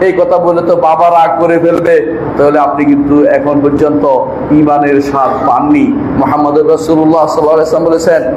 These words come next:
যে ব্যক্তি, সেই ব্যক্তি ইমানের স্বাদ পেয়েছে, যে ব্যক্তি ইসলাম গ্রহণ করার পরে কুফরের দিকে ফিরে যাওয়াকে তেমনি ভয় করে, যেমনি একজন মানুষ আগুনে নিক্ষিপ্ত হওয়াকে ভয় করে, সেরকম ভয় করে, সেরকম ভয় আপনার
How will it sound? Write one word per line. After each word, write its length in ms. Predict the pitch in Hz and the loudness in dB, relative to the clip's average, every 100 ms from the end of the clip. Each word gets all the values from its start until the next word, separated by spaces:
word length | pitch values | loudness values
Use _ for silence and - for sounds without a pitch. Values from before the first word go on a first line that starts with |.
| - - 123 | -6 -6 -2
যে 220 | 165 175 | 2 2
ব্যক্তি, 420 | 165 160 170 175 170 | 0 -2 -2 -2 -2
সেই 260 | - 160 180 | -2 -2 0
ব্যক্তি 400 | 175 170 - 175 | -2 -2 -2 0
ইমানের 340 | 175 175 185 | 2 2 0
স্বাদ 280 | 175 180 180 - | -2 0 0 0
পেয়েছে, 680 | 185 196 190 220 - - - - | 0 0 2 2 2 0 -4 -4
যে 180 | 147 196 | 0 2
ব্যক্তি 300 | 196 185 202 | 2 0 -2
ইসলাম 480 | 190 - 208 220 220 | -2 0 0 0 0
গ্রহণ 360 | 214 202 220 214 | 0 0 0 0
করার 320 | 214 202 202 | 0 2 0
পরে 140 | 196 180 | 0 -2
কুফরের 460 | 185 160 208 196 | -2 -2 0 0
দিকে 200 | 185 185 | -2 -2
ফিরে 200 | 180 190 | 0 0
যাওয়াকে 540 | 175 175 170 170 147 - - - 123 | 2 2 0 0 0 -2 -6 -6 -2
তেমনি 500 | 156 180 220 247 262 | 0 2 2 2 2
ভয় 280 | 160 180 165 | 2 0 2
করে, 180 | 170 160 | 2 2
যেমনি 320 | - 151 160 | 2 -2 0
একজন 420 | 165 151 143 165 160 | 0 0 0 -2 0
মানুষ 320 | 156 156 147 147 - - | 0 0 -2 -4 -6 -4
আগুনে 640 | 143 139 160 165 160 156 147 | -2 -2 0 0 0 0 0
নিক্ষিপ্ত 640 | 151 151 151 175 - - | 0 -2 -2 -2 -2 -2
হওয়াকে 1000 | 143 143 - 147 147 139 139 143 143 131 - | 0 2 0 -2 0 0 0 0 2 0 -2
ভয় 180 | 135 131 131 | 0 -2 0
করে, 220 | 143 135 | 0 0
সেরকম 460 | - 139 131 143 123 | 0 -2 0 -2 0
ভয় 160 | 135 131 | 0 0
করে, 200 | 135 131 - - - | 0 -2 -2 -6 -4
সেরকম 440 | 190 190 196 190 | -2 0 0 -2
ভয় 260 | 202 165 147 | 0 2 2
আপনার 320 | 143 147 143 | 2 0 -2